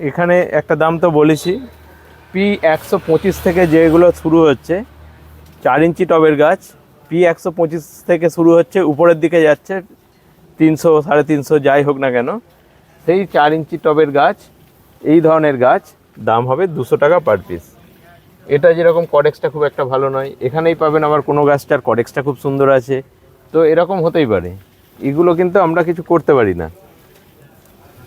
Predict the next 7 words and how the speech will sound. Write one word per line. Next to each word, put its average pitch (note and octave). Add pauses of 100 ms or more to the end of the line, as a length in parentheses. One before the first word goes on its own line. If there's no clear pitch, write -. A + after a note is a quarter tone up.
(360)
এক B2+
একটার D#3
কডেক্স D#3
এক C3+
এক C#3
রকম D#3+
হবে। F#2+